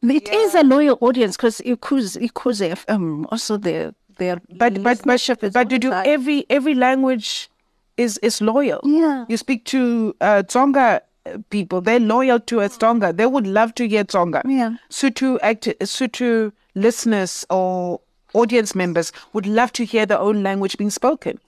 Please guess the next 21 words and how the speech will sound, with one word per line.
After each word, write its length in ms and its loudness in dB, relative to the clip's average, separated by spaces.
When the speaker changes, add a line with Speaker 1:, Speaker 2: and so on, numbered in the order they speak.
Speaker 1:
Got 160 -16
it. 120 -20
Speaker 2:
So 500 2
Speaker 1:
Yeah. 100 -20
Speaker 2:
it's 320 -6
really 320 2
is 240 -2
a 60 0
numbers 360 -2
game. 280 -2
Speaker 1:
Yeah. 40 -2
Speaker 2:
It's 140 -8
'cause 160 0
there's 180 -4
a 60 -2
mo-, 200 -2
they're 220 -2
the 80 -2
most 320 -4
population. 760 -2
Speaker 1:
Yeah. 360 -2